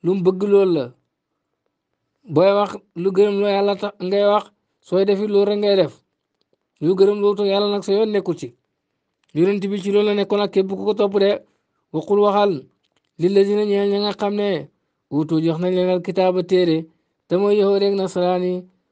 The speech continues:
wal ummiyiina ak yaaram yi Màkka yi, mooy mushrikiin arab yi, bokkaalekati arab ya, te mooy a-, ya-, arab yi Màkka yi de.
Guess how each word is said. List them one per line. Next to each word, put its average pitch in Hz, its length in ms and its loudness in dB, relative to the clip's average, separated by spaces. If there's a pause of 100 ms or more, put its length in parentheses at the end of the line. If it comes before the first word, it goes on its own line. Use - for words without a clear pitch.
(140)
wal 185 120 2
ummiyiina 208 480 2
ak 208 80 0
yaaram 202 340 2
yi 208 80 -2
Màkka 190 280 -4
yi, 147 140 -4 (400)
mooy 147 140 -4
mushrikiin 156 440 -4
arab 143 300 -4
yi, 139 100 -2 (460)
bokkaalekati 135 640 -4 (120)
arab 135 300 -2
ya, 135 120 0 (460)
te 170 60 0
mooy 196 200 2 (320)
a-, 196 180 -2
ya-, 196 280 0
arab 202 220 2
yi 202 80 -2
Màkka 202 260 -2
yi 214 80 4
de. 202 140 2